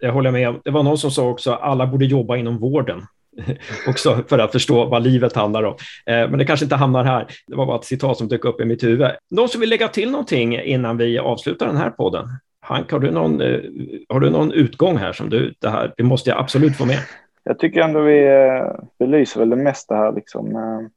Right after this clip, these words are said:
Speaker 2: och precis som Marcus säger, jag tycker det är klokt att, att man måste förstå det någonstans, att bara för att tänka individuellt och jobba individuellt så måste det inte vara att man <laughs> bryter ut en individ från det kollektiva, utan du gör ju någonstans din roll,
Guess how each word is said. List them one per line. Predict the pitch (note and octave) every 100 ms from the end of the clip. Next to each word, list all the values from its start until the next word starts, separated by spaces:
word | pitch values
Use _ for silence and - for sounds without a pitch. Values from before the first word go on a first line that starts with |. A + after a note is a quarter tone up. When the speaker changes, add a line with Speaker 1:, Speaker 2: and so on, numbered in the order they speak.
| _ - - -
Speaker 2:
och | A2+ D3+
precis | C3+ C3+
som | A2 B2+
Marcus | B2+ B2 A#2+
säger, | C3 A2+
jag | A2
tycker | B2+
det | B2
är | -
klokt | C3 G#2+ -
att, | A2
att | G#2+ A#2
man | B2 B2
måste | C3 -
förstå | A#2 - - B2 A#2+
det | B2+
någonstans, | A#2+ A2 A2+ G#2+ A2
att | G2
bara | - A#2 A2+ A2
för | G#2+ G#2+ G#2
att | G2+ _ _ - _ -
tänka | C3+ C3 C3+ A2+
individuellt | A2+ A2+ A#2+ B2+ G#2 G2+
och | G#2+
jobba | B2 A2
individuellt | G#2 A2+ G#2 -
så | G#2+
måste | A2+ -
det | B2
inte | A2+ G#2+
vara | A2 A2 G#2
att | -
man | G#2 G2+ B2 - -
<laughs> | - _ -
bryter | B2 A2 A2+ A#2
ut | C3+ G#2+ -
en | B2+ A2+
individ | G#2+ A2 A2 A2+ G2
från | - G#2+
det | G#2
kollektiva, | - G2 E2+ F#2+ F#2 G2
utan | G2+ G#2
du | G#2
gör | A2 A#2 G2+
ju |
någonstans | A#2 A#2 - A#2 G#2 - -
din | G#2 B2 G#2+
roll, | A#2+ G#2+ G2